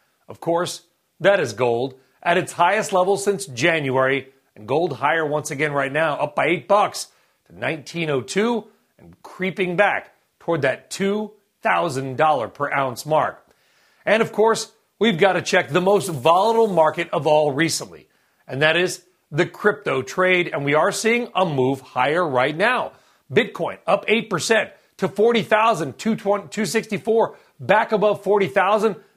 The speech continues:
Ethereum up thirteen percent to twenty-eight fifty-nine. We are seeing gains across the board in most of the major traded coins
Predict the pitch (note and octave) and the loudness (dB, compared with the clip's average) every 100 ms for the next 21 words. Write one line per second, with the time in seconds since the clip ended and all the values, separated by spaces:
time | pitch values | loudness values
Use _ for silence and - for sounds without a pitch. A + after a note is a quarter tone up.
0 | - - - G#3 A3+ C4 C#4+ - _ _ | -14 -14 0 2 4 2 -2 -6 _ _
1 | - D3 _ A3+ A3 D#3+ G#3+ G3 D#3+ C3+ | -6 -6 _ 0 0 -2 -2 0 -2 0
2 | F#3 D#3+ _ _ _ B2 - E3+ G3+ F#3 | 0 -2 _ _ _ -20 -10 -2 2 2
3 | D#3 D3 _ _ - C3 C#3 C#3+ F3 F#3+ | 0 -4 _ _ -14 -10 -4 0 2 0
4 | E3 - _ - B2+ C3 - E3 C#3 D#3+ | -2 -12 _ -6 -4 -2 -2 -4 0 0
5 | G#3+ D3 G#2+ G#2 - - C#3 A#2+ - A#2+ | 0 -2 -6 -16 -16 -6 -4 -4 -4 -2
6 | D#3+ F#3+ G3 G3 _ _ - C3 C3+ E3 | 0 2 0 -6 _ _ -12 -8 -2 0
7 | E3+ - - _ _ - C#3 C3+ C#3+ D3 | 0 -4 -16 _ _ -14 -8 -2 0 0
8 | B2 C#3+ - D3+ C3+ A2+ - F#3 G#3 G#3 | -4 -8 -6 -6 -6 -8 -6 -2 -2 -2
9 | - | -6